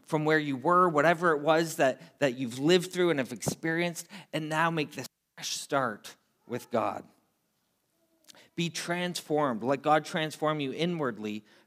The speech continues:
by complete change, as one translation puts it.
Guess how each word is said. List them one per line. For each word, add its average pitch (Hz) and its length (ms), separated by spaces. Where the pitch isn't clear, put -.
by 131 120
complete 127 440
change, 101 640
as 120 140
one 127 240
translation 104 640
puts - 300
it. - 120